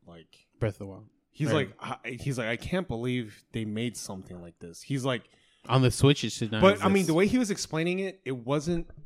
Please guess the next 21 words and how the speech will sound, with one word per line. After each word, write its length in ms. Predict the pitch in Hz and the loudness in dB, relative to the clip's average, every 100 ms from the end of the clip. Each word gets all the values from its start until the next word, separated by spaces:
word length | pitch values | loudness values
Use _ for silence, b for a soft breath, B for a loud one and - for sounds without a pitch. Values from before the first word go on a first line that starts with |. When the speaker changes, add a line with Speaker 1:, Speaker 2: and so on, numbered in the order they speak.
| - 131 | -10 -6
Speaker 1:
as 160 | 113 | -4
crazy 400 | - 131 131 143 | -4 -4 -2 -4
because 380 | 139 127 135 117 | -6 -4 -4 -4
he, 220 | 156 165 | 0 0
the 180 | 165 123 | 0 -2
way 140 | 135 | 0
he 120 | 156 165 | 0 0
was 120 | 127 | 0
saying 240 | 139 135 | -2 -2
is 260 | 117 - - _ | -4 -6 -14 _
everything 720 | 110 117 147 139 160 170 175 175 _ _ _ _ _ _ _ | -6 -2 -2 -2 -2 -2 -4 -8 _ _ _ _ _ _ _
is 140 | 151 143 | -2 0
like 180 | 156 170 | 0 0
that. 180 | 156 | -2
And 80 | 113 | -2
I 100 | 131 | -4
said, 340 | 123 135 107 120 | -4 -6 -6 -4
"No, 400 | 170 180 190 156 | -2 0 -2 -6
not 420 | 139 139 190 - _ _ 135 | -8 -2 -2 -2 _ _ -4
every 260 | 135 139 - | 0 -2 -2
item 520 | 117 120 113 101 | -4 -2 -4 -6